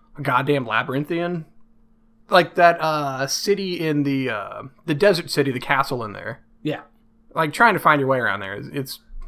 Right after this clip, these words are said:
Speaker 1: ridiculous, especially if you don't have the map.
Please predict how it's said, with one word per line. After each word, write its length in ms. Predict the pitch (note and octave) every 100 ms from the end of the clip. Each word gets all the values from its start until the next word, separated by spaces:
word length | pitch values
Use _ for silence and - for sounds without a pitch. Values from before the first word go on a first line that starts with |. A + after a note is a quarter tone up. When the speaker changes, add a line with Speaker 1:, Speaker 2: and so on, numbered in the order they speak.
| - - -
Speaker 1:
ridiculous, 760 | D3 C3+ C3+ C3 G#2+ - - -
especially 420 | C#3 G3 - E3+
if 80 | D3+
you 60 |
don't 200 | C#3 C3+ C3
have 140 | B2
the 60 | A2
map. 320 | G#2+ G2+